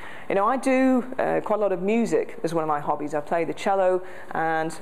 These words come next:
I'm fortunate enough to go for coaching weekends with, with some of the top, uh, string chamber groups i-, in the country. Um, I've heard other top people talking. It doesn't matter whether they were former R A F pilots, um, footballers, or whatever.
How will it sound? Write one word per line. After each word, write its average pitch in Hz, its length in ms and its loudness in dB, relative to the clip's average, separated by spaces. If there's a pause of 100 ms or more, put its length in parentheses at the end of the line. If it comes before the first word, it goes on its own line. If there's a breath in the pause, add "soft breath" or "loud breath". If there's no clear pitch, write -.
(100)
I'm 160 360 -4
fortunate 185 500 0
enough 160 120 0
to 160 60 -6
go 180 200 2
for 175 120 -4
coaching 175 500 -2
weekends 165 640 -2
with, 165 320 2
with 175 160 2
some 220 100 0
of 185 80 2
the 160 60 2
top, - 520 -4
uh, 147 200 -4
string 175 280 -4
chamber 165 360 -2
groups 147 560 -2
i-, 156 40 0
in 156 240 -2
the 151 80 -2
country. 160 540 -2 (460 loud breath)
Um, 160 340 -2
I've 185 140 -4
heard 226 280 2
other 208 440 2 (360 loud breath)
top - 360 -2
people 208 340 0
talking. 185 560 0
It 170 60 0
doesn't 185 180 0
matter 180 180 2
whether 170 200 2
they 170 80 4
were 165 80 0
former 170 720 2
R 170 220 2
A 165 100 0
F 170 180 -4
pilots, 170 680 0 (340 loud breath)
um, 147 540 0
footballers, 170 1300 2
or 165 280 0
whatever. 156 720 0